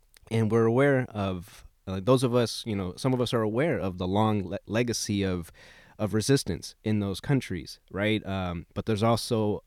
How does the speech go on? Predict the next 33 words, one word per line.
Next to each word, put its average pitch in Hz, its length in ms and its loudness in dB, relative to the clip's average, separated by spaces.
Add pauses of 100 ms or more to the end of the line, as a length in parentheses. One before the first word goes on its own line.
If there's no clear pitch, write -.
a 98 60 -4
legacy 101 460 -4
of 92 100 -4
criminalization 92 640 -2
still 127 260 2
that 98 160 -2
stands, 90 640 -6
um, 85 380 -10
today. 101 500 -2 (460)
You 95 100 -6
know, 98 240 -4
in 101 120 -4
some 127 200 -2
countries, 117 560 -2 (120)
um, 85 500 -8 (140)
you 92 80 -8
know, 90 120 -6
we 98 100 -4
talk 110 260 -4
about 98 460 0
the, 90 300 -8
some 110 180 -2
of 101 60 -4
the 98 80 -2
bans 107 360 -2
and 92 100 -4
the 90 60 -8
criminalizations 98 800 -4
here 147 440 2 (360)
in 104 100 -4
the 98 60 -2
United 98 300 -4
States, - 440 -4